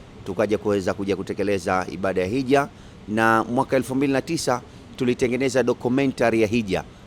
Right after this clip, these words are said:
ambayo niseme tu kwa kinywa kipana kwamba haijapikuliwa hadi leo.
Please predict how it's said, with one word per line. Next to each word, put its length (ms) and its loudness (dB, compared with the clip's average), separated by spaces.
ambayo 680 2
niseme 420 4
tu 200 -2
kwa 220 0
kinywa 280 -2
kipana 420 0
kwamba 340 -2
haijapikuliwa 920 2
hadi 320 -2
leo. 300 2